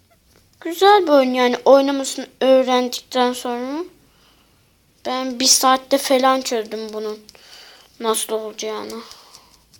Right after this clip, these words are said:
Bir saat değil de yarım saat. Mesela şunu müttefik var yani. Onu öldürmeye çalışıyordum ilk başlarda. Ama şimdi onun bana yardım ettiğini anladım.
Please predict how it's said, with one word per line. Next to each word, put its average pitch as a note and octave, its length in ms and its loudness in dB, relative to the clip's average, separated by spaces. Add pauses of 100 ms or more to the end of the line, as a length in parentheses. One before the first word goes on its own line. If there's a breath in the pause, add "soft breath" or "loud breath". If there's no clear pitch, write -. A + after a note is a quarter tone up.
(1900 soft breath)
Bir B3 220 -10
saat C4+ 380 -2
değil C#4+ 220 -2
de A3 40 -4
yarım A3 360 -6
saat. - 300 -14 (840 loud breath)
Mesela C#4+ 360 4
şunu C#4 520 2 (140)
müttefik C4 880 -2
var D#4+ 200 6
yani. A#3+ 400 -8 (760 loud breath)
Onu D4 300 0
öldürmeye C#4 580 0
çalışıyordum A#3+ 680 0
ilk A3 260 -10
başlarda. A#3 760 2 (800 loud breath)
Ama D4 240 2
şimdi D4+ 300 4
onun C#4+ 280 4
bana C#4 180 2
yardım C4 440 0
ettiğini B3 480 -6
anladım. G#3+ 720 -4